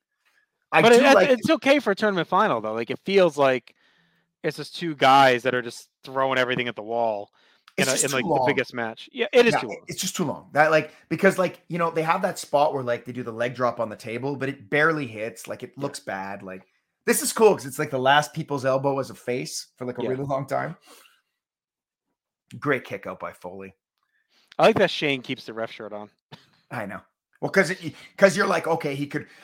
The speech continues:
Speaker 1: 'cause I, you know, in some ways, you're like, "Oh, okay, he's gonna go in and count The Rock out."
Speaker 2: Yeah.
Speaker 1: Right?
Speaker 2: Is this the right call? Should Rock have just stayed a face and won?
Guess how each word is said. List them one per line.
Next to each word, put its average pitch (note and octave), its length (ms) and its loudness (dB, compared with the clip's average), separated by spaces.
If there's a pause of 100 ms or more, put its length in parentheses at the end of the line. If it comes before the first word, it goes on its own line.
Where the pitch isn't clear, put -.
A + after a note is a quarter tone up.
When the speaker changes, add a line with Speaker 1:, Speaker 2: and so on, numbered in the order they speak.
Speaker 1:
'cause G#3 180 0
I, G3+ 220 -6
you A3 80 0
know, G#3 120 6
in G3 100 2
some G3 260 2
ways, F3+ 540 -2
you're C#3+ 140 -4
like, C#3+ 280 -4
"Oh, F#3 240 6
okay, D3+ 240 -6
he's C#3+ 240 -10
gonna F#3 160 -4
go D3+ 260 -2
in D#3 140 -2
and C3+ 120 -8
count C#3 280 -6
The B2+ 60 -8
Rock B2+ 280 0
out." D2+ 200 -14 (300)
Speaker 2:
Yeah. G#2+ 200 -10 (800)
Speaker 1:
Right? A#2+ 260 -14 (520)
Speaker 2:
Is E3+ 140 -2
this G#3+ 120 -6
the A#3+ 120 -2
right A#3+ 180 2
call? A3 300 0 (500)
Should F3 160 -10
Rock D3+ 320 4
have D#3+ 100 -2
just D3 140 -6
stayed D3 240 2
a - 20 0
face C#3+ 300 -4
and C3+ 100 -10
won? C#3 220 -8